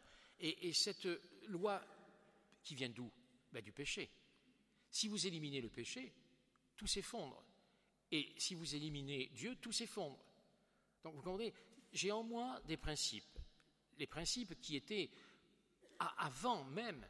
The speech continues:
que certains appelaient des prémoraux, enfin, peu importe, c'est pas ça,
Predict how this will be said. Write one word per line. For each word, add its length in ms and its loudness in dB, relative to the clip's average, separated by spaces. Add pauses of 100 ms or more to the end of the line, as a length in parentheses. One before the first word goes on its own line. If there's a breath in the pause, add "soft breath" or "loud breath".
(440)
que 100 -16
certains 600 0 (460)
appelaient 280 -4
des 120 -6
prémoraux, 500 -4
enfin, 180 -8
peu 140 -4
importe, 420 -2 (160)
c'est 140 -14
pas 140 -12
ça, 140 -14